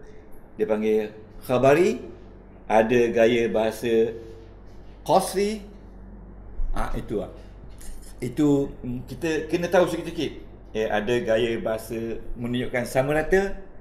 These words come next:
ada gaya bahasa macam sindir menyindir. Ah, sindir menyindir dalam tu,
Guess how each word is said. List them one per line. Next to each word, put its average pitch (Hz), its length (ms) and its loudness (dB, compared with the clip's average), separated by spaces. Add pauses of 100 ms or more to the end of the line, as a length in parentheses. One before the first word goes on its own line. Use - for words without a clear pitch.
(440)
ada 104 320 -2
gaya 120 380 2
bahasa 117 640 -6 (640)
macam 110 420 -4
sindir 143 300 -2
menyindir. 165 480 -2
Ah, 120 120 -2
sindir 147 240 -2
menyindir 185 260 4
dalam 196 180 0
tu, 196 140 6